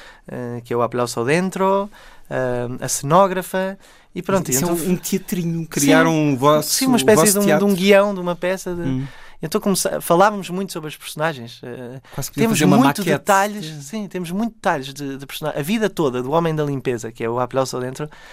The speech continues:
Speaker 1: nós sabemos que o homem nunca casou, eh, que o homem fugiu de repente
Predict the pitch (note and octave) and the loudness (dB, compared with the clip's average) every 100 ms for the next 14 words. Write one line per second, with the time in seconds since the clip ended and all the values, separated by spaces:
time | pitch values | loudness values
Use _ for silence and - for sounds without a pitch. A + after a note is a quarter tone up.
0 | - - F3+ - F3 F#3+ - E3 E3+ D#3+ | -10 -2 0 0 0 -2 0 0 0 -2
1 | D3 C#3 C3+ - - E3+ E3+ D#3+ D3+ B2+ | -4 -6 -10 -14 -6 -4 -2 0 0 4
2 | D#3 F#3 F#3+ F#3 F3+ F3 - - C#3 C3+ | 6 8 8 6 4 0 -18 -12 -4 -2
3 | C3 C3 C3 B2 B2+ D3 D3+ D#3+ D3+ C3 | 0 -2 -2 -4 -4 0 0 0 -4 -6
4 | D#3+ D3+ - D#3+ D#3 | -6 -6 -6 -6 -4